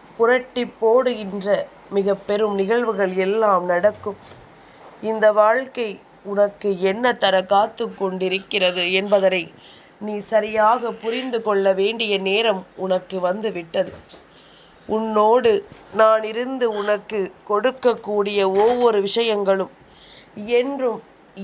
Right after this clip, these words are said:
என்றென்றும் உன்னை நல்வழிப்படுத்தப் போகின்றது. தாயானவளின் அன்பை என்றென்றும் பெற வேண்டும் என நினைக்கின்ற என் குழந்தைக்கு இந்த வாழ்க்கை பேரதிசயங்களை எல்லாம்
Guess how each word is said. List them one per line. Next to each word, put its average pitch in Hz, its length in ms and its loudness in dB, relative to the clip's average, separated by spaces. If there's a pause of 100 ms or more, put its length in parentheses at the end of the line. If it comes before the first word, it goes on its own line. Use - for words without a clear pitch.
(140)
என்றென்றும் 214 640 -4 (200)
உன்னை 196 400 4
நல்வழிப்படுத்தப் 190 1080 0
போகின்றது. 185 600 -2 (840)
தாயானவளின் 190 1040 2
அன்பை 214 320 -2 (560)
என்றென்றும் 214 680 -2 (180)
பெற 196 260 2
வேண்டும் 208 520 0
என 185 200 2
நினைக்கின்ற 196 640 -4 (100)
என் 190 220 -2
குழந்தைக்கு 190 640 -2 (800)
இந்த 226 300 0
வாழ்க்கை 220 580 0 (380)
பேரதிசயங்களை 208 1080 0
எல்லாம் 196 420 -2